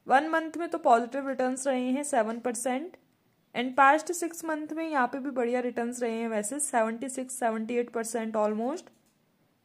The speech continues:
Year to date में भी बढ़िया रिटर्न्स हैं एटी परसेंट and all time में देखा जाए so forty seven thousand three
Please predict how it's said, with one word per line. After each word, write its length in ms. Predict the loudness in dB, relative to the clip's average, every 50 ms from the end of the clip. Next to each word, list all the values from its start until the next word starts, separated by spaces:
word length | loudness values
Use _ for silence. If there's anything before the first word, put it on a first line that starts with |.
| -8
Year 240 | -2 4 8 10 10 10 8 6
to 80 | 2
date 220 | -2 -2 -2 -4 -4
में 100 | -4 -4
भी 80 | -2
बढ़िया 280 | 0 2 2 4 4 2
रिटर्न्स 460 | 2 0 0 -2 -2 -2 -2 -2 -2 -2
हैं 220 | -2 -2 -4 -4 -4
एटी 260 | -4 -4 -2 -4 -4
परसेंट 580 | -2 -2 -4 -2 -2 -2 -2 -2 -4 -6 -10 -14 _ _ _ _ _ _ _ _ _ _ _ _ _ _ _ _ -4
and 180 | -4 0 4 6 6
all 160 | 6 6 6 4
time 240 | 2 2 2 0 -2
में 100 | -2 -2
देखा 300 | -2 -2 0 2 2 2 2
जाए 300 | 2 2 2 2 2 0
so 160 | -4 -8 -6 -2 0
forty 260 | 0 0 0 -2 -2 2
seven 340 | 4 4 4 4 2 0 -2 0
thousand 420 | 0 2 2 2 0 -4 -6 -8 -10 -8
three 180 | -6 -6 -4